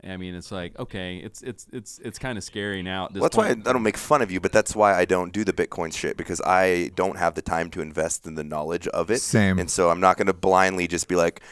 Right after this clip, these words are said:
Speaker 2: "Here's ten thousand fucking dollars in a,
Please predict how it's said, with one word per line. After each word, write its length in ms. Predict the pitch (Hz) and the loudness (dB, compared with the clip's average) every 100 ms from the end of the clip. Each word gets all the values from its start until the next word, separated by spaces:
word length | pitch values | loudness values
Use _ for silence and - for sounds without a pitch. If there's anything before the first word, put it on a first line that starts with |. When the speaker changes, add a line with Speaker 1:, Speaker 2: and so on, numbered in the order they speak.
| - | -8
Speaker 2:
"Here's 200 | 131 135 | -2 0
ten 200 | - 123 | 2 4
thousand 500 | 117 107 101 101 95 | 6 6 4 -6 0
fucking 320 | 104 95 90 | 0 0 2
dollars 600 | 90 92 90 87 82 80 | 6 6 6 2 -2 -6
in 160 | - 87 | -6 -4
a, 220 | 80 78 | -4 -6